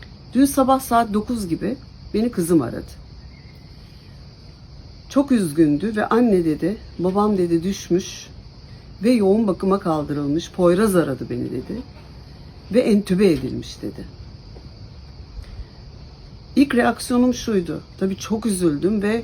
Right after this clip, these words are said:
"Ayşe Nazlı hemen hastaneye git," dedim. Ayşe Nazlı hastaneye gittiğinde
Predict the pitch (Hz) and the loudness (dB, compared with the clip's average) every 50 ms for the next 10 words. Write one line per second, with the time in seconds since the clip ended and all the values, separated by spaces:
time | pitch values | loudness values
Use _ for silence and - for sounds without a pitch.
0 | - - - - - - - - - 214 220 214 214 226 208 190 180 175 170 180 | -6 -12 -20 -20 -20 -20 -10 -4 0 0 0 0 0 0 0 2 2 2 0 0
1 | 175 170 190 233 262 269 240 240 262 320 - - - 196 196 - - - 180 170 | -2 -2 0 2 4 4 4 4 2 0 -2 -2 -2 -2 -2 0 0 2 4 6
2 | 170 170 156 151 147 - - - - - - - - - - - - - - - | 6 6 6 4 0 -4 -10 -16 -14 -14 -14 -14 -16 -18 -20 -20 -20 -20 -20 -20
3 | - - - - - - - - - - - - - - - - - - - - | -20 -20 -20 -20 -20 -20 -20 -20 -20 -20 -20 -18 -16 -16 -18 -18 -18 -20 -20 -20
4 | - - - - - - - - - - - - - - - - - - - - | -20 -20 -20 -20 -20 -20 -20 -20 -20 -20 -20 -20 -20 -20 -18 -16 -16 -16 -16 -18
5 | - - - - 202 220 247 240 - 294 285 269 269 262 233 220 208 220 226 - | -20 -16 -4 0 2 2 2 2 2 2 4 4 4 2 2 0 0 0 -2 -2
6 | - 254 247 240 247 240 226 214 190 240 247 - - - 214 190 180 175 165 180 | 0 2 4 4 4 4 2 0 0 -2 -6 -6 -2 0 2 4 4 4 2 0
7 | 202 247 311 | -2 -2 -4